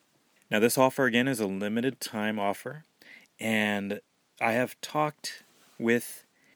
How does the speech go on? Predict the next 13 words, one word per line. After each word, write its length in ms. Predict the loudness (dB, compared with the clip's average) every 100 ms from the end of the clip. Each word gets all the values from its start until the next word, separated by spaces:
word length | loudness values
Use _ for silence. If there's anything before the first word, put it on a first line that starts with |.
| -8
the 440 | -2 0 0 -4 -10 -10
world's 640 | 0 4 4 4 2 0 -10 -6
number 560 | -2 2 2 4 4
one 540 | 4 2 0 -2 -6 -10 _ _ _ _
English 400 | 0 2 2 0
teacher, 500 | -2 -4 -4 -6 -10 _ _ -12
and 200 | -10 -4
you 60 |
may 220 | 2 2 4
know 240 | 2 2
who 100 | 2
that 220 | 2 2
is. 320 | 0 -4 -8